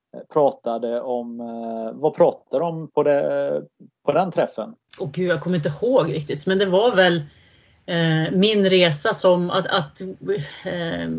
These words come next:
Speaker 2: komma ut som gay, tror jag. Och att jag har haft en, en bakgrund i frikyrkan och att det där krockade och med, liksom, en tro på Gud och en, eh, liksom, eh, att jag, ja, det var, det, jag tror att det var det jag pratade om. All den,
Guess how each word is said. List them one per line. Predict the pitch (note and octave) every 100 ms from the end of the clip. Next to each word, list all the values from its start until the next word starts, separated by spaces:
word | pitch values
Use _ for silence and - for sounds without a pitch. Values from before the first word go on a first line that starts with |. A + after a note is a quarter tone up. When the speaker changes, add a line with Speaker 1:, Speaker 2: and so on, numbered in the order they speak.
| E3+
Speaker 2:
komma | F#3 F3+ F3+
ut | D#3
som | F3 D#3+
gay, | F#3+ B3 D#3+
tror | D3 D#3
jag. | - D3+
Och | F3 F3+ F3 E3+
att | D3+
jag | F3+
har | E3+
haft | E3+ - -
en, | E3 E3
en | E3+ E3+
bakgrund | F3 D3+ E3+ E3+
i |
frikyrkan | D3+ F#3 F3 D3 F#3+ F#3 - D#3 E3
och |
att | D#3+
det | E3
där | E3 D3
krockade | - D#3 - - E3+ D3+
och | E3 D#3+
med, | D3+ D#3+
liksom, | D#3 - D#3+ D3 - - - - _ _
en | F3+ D#3+
tro | G3 G3+
på | D3+ F3+
Gud | D#3+ G#3 G#3+ F3
och | F#3 F3+
en, | E3+ E3
eh, | - D3 C#3+ - C#3+ -
liksom, | D#3+ D#3 D#3+ D#3+ D3 -
eh, | - - - E3 D3+ D3 _
att | F3 D3
jag, | E3+ D#3+ D#3
ja, | D3 E3 E3
det | E3
var, | F3 F3
det, | G3+
jag | G3+
tror | C4+
att | F#3+
det | E3
var | D#3+
det | F3
jag | D#3+ D3
pratade | D#3+ D3
om. | D#3+ D3 _
All | - F3+ E3+
den, | E3+ E3 D#3+